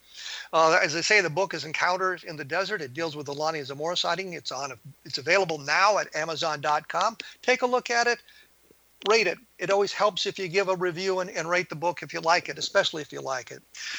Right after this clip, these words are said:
Next week, I'm going to delve into the Billy Meyer,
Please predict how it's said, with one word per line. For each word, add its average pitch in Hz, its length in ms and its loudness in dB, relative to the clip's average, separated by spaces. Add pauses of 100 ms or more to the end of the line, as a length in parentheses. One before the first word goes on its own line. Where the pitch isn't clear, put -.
(180)
Next 254 340 2
week, 226 400 0
I'm 190 180 0
going 208 280 -2
to 180 80 -4
delve 190 500 2 (140)
into 226 800 -2
the 196 240 -4
Billy 180 440 2
Meyer, 233 640 2